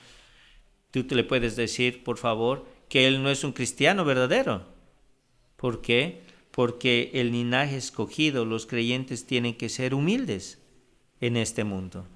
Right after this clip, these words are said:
Pero queridos hermanos y hermanas, puedes leer después el Salmo ciento cuarenta y cinco. Somos un tesoro, un tesoro especial para el Señor Jesucristo.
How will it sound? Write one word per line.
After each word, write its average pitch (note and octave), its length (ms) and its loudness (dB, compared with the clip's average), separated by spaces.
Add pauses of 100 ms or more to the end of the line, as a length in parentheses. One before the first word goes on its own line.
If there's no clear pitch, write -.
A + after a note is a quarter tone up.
(920)
Pero A2+ 220 -2
queridos B2 340 0
hermanos B2 380 -2
y A2 40 -2
hermanas, G2+ 580 -6 (600)
puedes B2 320 -4
leer B2 440 2
después A2+ 600 -2 (340)
el A2+ 440 0 (440)
Salmo B2 480 2
ciento B2 440 -2
cuarenta A2+ 420 0
y G#2+ 60 -2
cinco. D3 380 -4
Somos D3 420 -2
un D3 340 -2
tesoro, E3+ 760 2
un D#3+ 180 -2
tesoro F3+ 420 2
especial A#2+ 720 0 (180)
para A#2+ 180 4
el A2+ 80 0
Señor A#2 320 -2
Jesucristo. G#2 760 -6